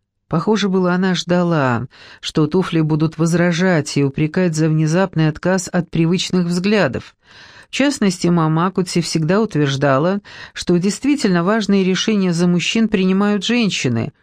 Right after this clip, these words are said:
тонко и незаметно, но это делают именно они. Об этом они с Маарамацве вели нескончаемые разговоры, и их мнение по этому поводу совпадало. И вот мама Акутси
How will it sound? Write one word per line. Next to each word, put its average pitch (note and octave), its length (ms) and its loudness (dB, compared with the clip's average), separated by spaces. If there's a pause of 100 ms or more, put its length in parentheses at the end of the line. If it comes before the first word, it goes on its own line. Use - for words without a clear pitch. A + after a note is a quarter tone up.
(240)
тонко G3 480 0
и F3+ 60 2
незаметно, E3+ 920 0 (260)
но D#3+ 160 4
это D#3+ 240 0
делают E3+ 500 0
именно D3+ 420 0
они. A#2 320 0 (480)
Об F#3+ 160 0
этом A3+ 260 2
они F#3 180 2
с - 140 -4
Маарамацве F#3 720 0
вели D#3+ 300 2
нескончаемые E3+ 880 0
разговоры, G3 720 0 (340)
и F#3 100 0
их G3 160 2
мнение G#3 560 2
по D3+ 120 -4
этому D3+ 420 2
поводу C3+ 400 0
совпадало. C#3+ 800 -2 (640)
И D#3 140 2
вот G3+ 260 0
мама D3+ 400 2
Акутси A3 540 -4